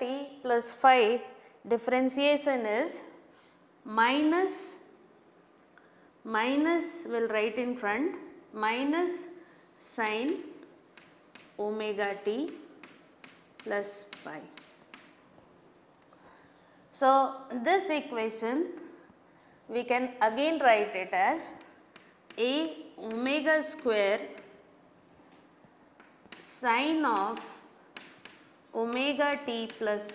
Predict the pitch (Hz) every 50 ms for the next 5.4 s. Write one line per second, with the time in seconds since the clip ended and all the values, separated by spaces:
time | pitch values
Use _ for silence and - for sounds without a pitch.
0 | - - - 202 180 170 175 190 247 294 277 - - - - - - - - -
1 | - - - - - - - - - - - - - - - 220 226 247 285 330
2 | - - - - - - - - - - - - - - - - - - - -
3 | - - - - - - - - - - 165 156 156 170 180 - - - - -
4 | - - - - - - - - - - - - - - - _ _ - - 196
5 | 214 220 214 208 240 302 311